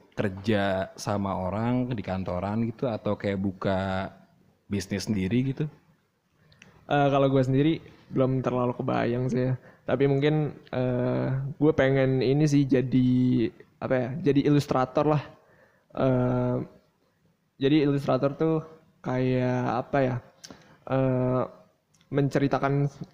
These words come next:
Speaker 2: sebuah cerita melalui gambar gitu. Jadi, eh, mungkin dari perusahaan-perusahaan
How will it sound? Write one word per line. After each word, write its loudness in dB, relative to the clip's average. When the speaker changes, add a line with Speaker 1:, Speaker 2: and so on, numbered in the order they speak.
Speaker 2:
sebuah 2
cerita 0
melalui 2
gambar 2
gitu. 0
Jadi, 4
eh, -2
mungkin 2
dari 6
perusahaan-perusahaan 2